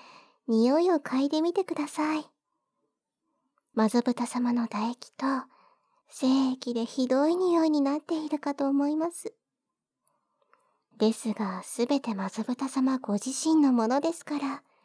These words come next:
勇気を持ってお食べください。踏ん切りがつきやすいよう、三からカウントダウンして差し上げますので、ゼロと同時にお召し上がりください。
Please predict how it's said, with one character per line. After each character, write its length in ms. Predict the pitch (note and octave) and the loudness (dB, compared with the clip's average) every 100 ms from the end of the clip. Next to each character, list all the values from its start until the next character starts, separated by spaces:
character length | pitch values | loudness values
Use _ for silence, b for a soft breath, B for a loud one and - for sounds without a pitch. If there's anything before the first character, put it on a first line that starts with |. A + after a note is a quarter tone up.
| b b b b b - | b b b b b 0
勇 260 | G#3+ C4 | 4 6
気 240 | C#4 - A3+ | 4 -2 -2
を 120 | G3+ | 0
持 160 | G3 C4+ | 0 -2
っ 40 | |
て 320 | - E4+ E4 - | -4 -6 -6 -6
お 60 | G#3+ | -8
食 180 | G#3 G#3+ | -4 -4
べ 140 | B3+ | -4
く 120 | C4 | -6
だ 140 | C#4+ D4 | -6 -8
さ 200 | - D#4+ | -8 -8
い。 20 | G4 - _ _ _ _ _ _ _ b b b b b _ | -8 -14 _ _ _ _ _ _ _ b b b b b _
踏 120 | B3 | 6
ん 100 | C4 | 6
切 140 | C4+ C#4 | 6 2
り 100 | C#4 | 0
が 120 | C#4 | -2
つ 180 | - - | -6 -8
き 100 | C4 | 0
や 160 | D4 | 0
す 140 | D#4+ F4 | 0 0
い 240 | F4+ C#4+ | 0 0
よ 180 | D4+ D4+ | -2 -2
う、 20 | - _ _ _ _ _ | -6 _ _ _ _ _
三 300 | - A#3 C4 | 0 2 2
か 120 | C4+ | 2
ら 140 | C4 C4 | 0 0
カ 240 | A3 G#3+ | 2 6
ウ 100 | C#4 | 6
ン 20 | |
ト 120 | D4+ | 6
ダ 140 | D#4 E4+ | 2 0
ウ 120 | F4 | 0
ン 60 | E4+ | -2
し 80 | |
て 100 | - | -4
差 160 | D4+ C#4+ | -4 -4
し 160 | - C#4+ | -2 -2
上 100 | D4 | 0
げ 120 | D#4 | 0
ま 120 | E4+ | 0
す 160 | E4+ E4 | 0 0
の 140 | D4+ | 2
で、 60 | C#4+ C#4+ - b b b b b b - | 4 2 0 b b b b b b 2
ゼ 160 | A3+ | 4
ロ 140 | C4+ C4+ | 4 2
と 160 | A#3+ | 0
同 260 | - F3+ A#3+ | 0 2 2
時 140 | C4 | 6
に 200 | C4+ C4 | 6 6
お 60 | G3+ | 6
召 140 | G3 | 2
し 160 | A#3 C#4 | 2 0
上 80 | C#4+ | 0
が 100 | D4 | 0
り 140 | D4 | -2
く 80 | D#4 | -2
だ 160 | D#4+ | -2
さ 260 | - E4 E4+ | -2 0 0
い。 100 | F4 | -2